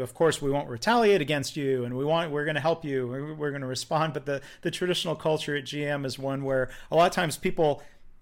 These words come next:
tried to speak up, and, and the system, you know, managers, the culture wouldn't let them.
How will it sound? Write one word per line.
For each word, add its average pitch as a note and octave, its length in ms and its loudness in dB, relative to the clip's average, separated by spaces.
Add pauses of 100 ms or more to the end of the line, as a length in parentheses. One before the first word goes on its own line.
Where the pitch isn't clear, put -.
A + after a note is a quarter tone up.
tried G#3+ 320 4
to A#3+ 80 -2
speak - 360 -2
up, C3 280 -4
and, D3+ 120 -4
and D#3 200 -4
the - 40 -2
system, D3 760 -2
you D3+ 100 -10
know, C3+ 140 -4
managers, C3+ 640 -4
the - 60 -14
culture C3+ 360 -2
wouldn't C3+ 380 -2
let B2+ 300 -8
them. B2 420 -16